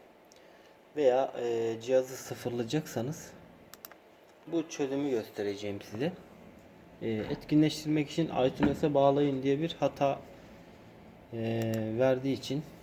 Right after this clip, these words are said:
çoğu telefon bunu yapmanız gerekir. İlk önce, e, bu sorunu halletmemiz için bilgisayarımıza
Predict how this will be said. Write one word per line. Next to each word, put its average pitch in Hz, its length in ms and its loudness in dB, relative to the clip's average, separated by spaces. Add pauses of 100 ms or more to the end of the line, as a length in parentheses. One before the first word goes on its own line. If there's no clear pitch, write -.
(120)
çoğu 113 300 -2
telefon 123 440 -2 (800)
bunu 123 120 0
yapmanız 123 460 0
gerekir. 104 380 -2
İlk 196 300 -4
önce, 139 340 2 (960)
e, 110 400 0 (360)
bu 165 100 -4
sorunu 139 380 0
halletmemiz 147 560 0
için 165 340 -6
bilgisayarımıza 135 880 0